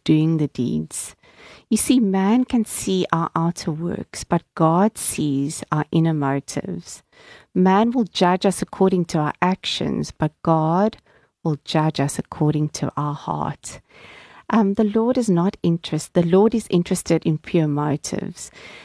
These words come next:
And in Jeremiah seventeen ten, it says,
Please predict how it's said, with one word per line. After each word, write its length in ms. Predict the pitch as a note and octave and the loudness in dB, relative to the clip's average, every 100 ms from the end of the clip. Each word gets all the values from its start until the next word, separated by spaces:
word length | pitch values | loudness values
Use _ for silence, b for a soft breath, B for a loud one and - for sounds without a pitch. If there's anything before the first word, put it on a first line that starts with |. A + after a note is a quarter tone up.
| B | B
And 160 | - G#3+ | 2 4
in 100 | G#3 | 4
Jeremiah 720 | G3+ G3 A#3 G#3+ G3 G3 F#3+ | 4 4 4 2 2 2 0
seventeen 720 | - - G3 G3+ F#3 F#3+ E3+ | 0 -2 2 2 2 0 0
ten, 420 | - G3 F#3 D#3 | -2 -2 0 0
it 180 | D#3 D#3 | -2 -6
says, 460 | - E3+ D#3+ E3 | -4 -2 -2 -4